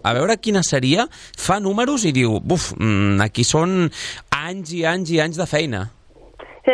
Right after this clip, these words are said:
Speaker 2: sí, és lo de sempre, que nosaltres anem entrenant, anem jugant, anem guanyant, però no ens parem a pensar en tot el que hem fet i el que, evidentment, ens queda per fer. Però, com tu has dit, doncs,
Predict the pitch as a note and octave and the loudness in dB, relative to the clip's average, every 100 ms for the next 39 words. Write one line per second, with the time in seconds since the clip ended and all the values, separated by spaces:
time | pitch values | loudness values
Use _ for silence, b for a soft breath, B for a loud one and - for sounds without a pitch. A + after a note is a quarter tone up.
0 | A3 A#3 A3 G#3+ A#3 G#3+ - G#3+ G3 F#3+ | 2 0 0 -2 0 0 0 -2 0 -2
1 | F#3+ G3+ G#3 A3 G#3+ G#3+ G#3+ G#3 G#3 G#3 | 0 0 2 2 2 2 2 0 0 0
2 | G3+ A3 A#3 A#3 A3 G#3 G3+ G#3+ A3 A3 | 0 0 0 0 -4 -4 -2 0 0 -4
3 | G#3 G3+ G#3 G#3+ A3+ A3+ G3+ G3 G3 G#3+ | -2 -2 0 0 0 -2 -2 0 -2 -2
4 | G#3 G#3+ G#3 G#3 G3+ G#3 - G3 G3 G3 | 0 0 0 -2 -2 -2 -2 -2 -2 -2
5 | G3 - G#3+ A3 - _ b b b b | -6 0 2 2 -2 _ b b b b
6 | A3 G3+ G3+ F#3+ F#3+ F#3 F#3+ G3 G3 G#3 | 0 0 0 0 0 0 0 0 0 0
7 | A3 G3 - G3 F#3+ F3+ - G3+ F#3 - | 0 -2 0 0 0 -4 0 0 0 -2
8 | F#3 F3+ F3+ F3+ F3 F#3+ F#3 F#3 F3+ - | 0 2 2 2 0 0 -2 -4 -6 0
9 | F#3+ F#3 F#3+ G#3 G#3 F#3 F3+ F3+ | 0 0 -2 0 2 2 0 -4